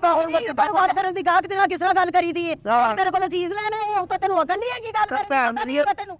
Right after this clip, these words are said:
Speaker 1: ਬਾਜੀ, ਜਿਹੜੀ ਚੀਜ਼ ਲੈਣੀ ਲਵੋ।
Speaker 2: ਤੇ ਉਦੋਂ ਤੇ ਤੈਨੂੰ ਇਹ ਕਹੀ ਜਾ ਰਹੀ ਹਾਂ, ਜਿਹੜੀ ਚੀਜ਼ ਲੈਣੀ ਉਹੀ ਲਵੋ।
Speaker 1: ਹਾਂ।
Speaker 2: ਸਮਝ ਨਹੀਂ ਆ ਰਹੀ
Speaker 1: ਏਦਾਂ ਦੇ
Speaker 2: ਗੱਲ।
Speaker 1: ਬੋਲੀ ਦਾ ਨਹੀਂ ਹੁੰਦਾ ਬਾਜੀ, ਏਦਾਂ ਬੋਲੀ ਦਾ ਨਹੀਂ
Speaker 2: ਤੇ
Speaker 1: ਹੁੰਦਾ।
Speaker 2: ਕਿੱਦਾਂ ਬੋਲੀ ਦਾ ਹੁੰਦਾ ਹੈ? ਉਹ ਤਾਂ ਤੈਨੂੰ ਸਮਝ ਆਉਂਦੀ ਹੈ ਬੋਲਣਾ?
Speaker 1: ਹਾਂ।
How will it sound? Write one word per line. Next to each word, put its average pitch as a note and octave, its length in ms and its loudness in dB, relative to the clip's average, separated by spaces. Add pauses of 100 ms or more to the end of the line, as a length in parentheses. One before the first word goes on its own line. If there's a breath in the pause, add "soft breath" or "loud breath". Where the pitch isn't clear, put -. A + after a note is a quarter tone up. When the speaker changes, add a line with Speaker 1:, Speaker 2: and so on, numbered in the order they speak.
(140)
Speaker 1:
ਬਾਜੀ, F#3 280 0
ਜਿਹੜੀ C#4 240 -2
ਚੀਜ਼ C4 280 -6
ਲੈਣੀ C4 240 0
ਲਵੋ। B3 320 -2
Speaker 2:
ਤੇ G#4+ 380 2
ਉਦੋਂ A4 140 0
ਤੇ A#4+ 100 -2
ਤੈਨੂੰ A#4 220 -2
ਇਹ A#4 180 2
ਕਹੀ A#4 200 0
ਜਾ A#4 220 2
ਰਹੀ A4 100 -4
ਹਾਂ, A4+ 160 0
ਜਿਹੜੀ G#4+ 220 -2
ਚੀਜ਼ G4+ 200 -6
ਲੈਣੀ G4+ 280 0
ਉਹੀ G4 140 0
ਲਵੋ। F4 320 4
Speaker 1:
ਹਾਂ। G3 320 2
Speaker 2:
ਸਮਝ G4 200 2
ਨਹੀਂ B4+ 220 -4
ਆ D5 120 -2
ਰਹੀ B4 80 -6
Speaker 1:
ਏਦਾਂ D4 160 0
ਦੇ D4 100 4
Speaker 2:
ਗੱਲ। B3+ 140 0
Speaker 1:
ਬੋਲੀ B3+ 200 -2
ਦਾ C4+ 140 0
ਨਹੀਂ D4 120 -4
ਹੁੰਦਾ B3+ 200 -2
ਬਾਜੀ, A#3+ 260 0
ਏਦਾਂ C4 260 -2
ਬੋਲੀ A#3 320 -6
ਦਾ A#3+ 140 0
ਨਹੀਂ B3 120 -4
Speaker 2:
ਤੇ B3 60 -4
Speaker 1:
ਹੁੰਦਾ। G4+ 160 -4
Speaker 2:
ਕਿੱਦਾਂ A#4 200 2
ਬੋਲੀ A4+ 260 2
ਦਾ G#4+ 120 2
ਹੁੰਦਾ F#4+ 160 2
ਹੈ? F#4 100 2
ਉਹ F4 160 4
ਤਾਂ G4+ 140 2
ਤੈਨੂੰ G#4 180 -2
ਸਮਝ G4 240 0
ਆਉਂਦੀ G4 220 2
ਹੈ C5+ 120 0
ਬੋਲਣਾ? A4+ 360 0
Speaker 1:
ਹਾਂ। D#3+ 180 -2